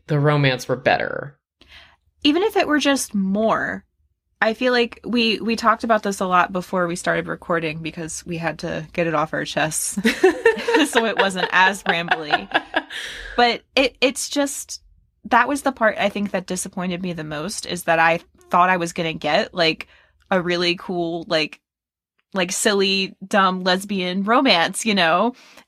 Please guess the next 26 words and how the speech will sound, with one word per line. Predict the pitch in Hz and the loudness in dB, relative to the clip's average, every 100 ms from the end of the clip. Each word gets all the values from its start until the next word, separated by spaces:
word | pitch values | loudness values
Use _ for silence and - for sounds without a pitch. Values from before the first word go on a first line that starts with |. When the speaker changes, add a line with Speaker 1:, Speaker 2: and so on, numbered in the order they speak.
| 254 | 0
Speaker 2:
And, | 269 - | 2 2
I | |
mean, | 302 330 | 2 0
for | - | 0
the | 359 | 0
most | 311 226 339 - | 2 2 0 -2
part, | - 359 339 - _ _ _ _ _ _ | 0 0 0 -6 _ _ _ _ _ _
there, | 214 262 - - | 0 0 0 -2
it, | 226 - | -4 2
there's | 254 247 - | 2 2 -2
just, | - 277 262 - - _ | 0 0 0 -8 -12 _
there's | 208 233 233 233 | -2 -2 0 2
not | 247 320 - | 4 4 2
a | 226 | 0
lot | 196 190 226 | 4 4 4
of | 233 208 196 - _ _ _ _ - | 0 -4 -8 -16 _ _ _ _ -8
chemistry | - 208 226 - - 175 165 160 | 0 2 2 -2 -4 -2 -2 -2
in | - 180 180 175 165 | -4 -4 -4 -6 -8
the | 170 | -8
dialogue | 170 160 156 196 220 233 233 | 2 4 4 4 2 2 0
scenes | 233 233 233 | -2 -2 -4
between | 226 - 233 | -6 -2 -2
the | 226 | -2
two | - 233 | -2 -4
leads. | 226 240 262 254 - | -4 -2 -2 -4 -4
Like, | 190 185 - | -2 -2 -4